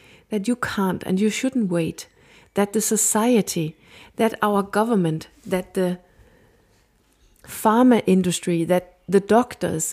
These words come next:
that the food industry, that they take care of you. You have to take care of that you have the right knowledge so that you can make the right actions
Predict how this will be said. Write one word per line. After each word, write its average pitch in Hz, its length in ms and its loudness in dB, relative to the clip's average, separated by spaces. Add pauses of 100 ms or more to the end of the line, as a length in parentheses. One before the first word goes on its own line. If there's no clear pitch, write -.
(140)
that 180 340 -2
the 185 80 0
food 254 420 0
industry, 165 680 -4 (2500)
that 202 180 -6
they 190 180 4
take 180 260 -2
care 170 240 -4
of 156 140 -10
you. 156 220 -8 (1160)
You 226 300 4
have 190 340 -2
to - 120 -8
take - 320 -8
care 175 400 -8 (920)
of - 440 -4 (440)
that 175 240 -4
you 180 100 0
have 190 280 -4
the 190 140 -2
right 175 260 -4
knowledge 160 580 -6 (1120)
so 208 280 2
that 190 240 -2
you 185 60 -2
can 175 280 -4
make 185 280 0
the 185 60 -4
right 180 380 -6
actions 170 920 -8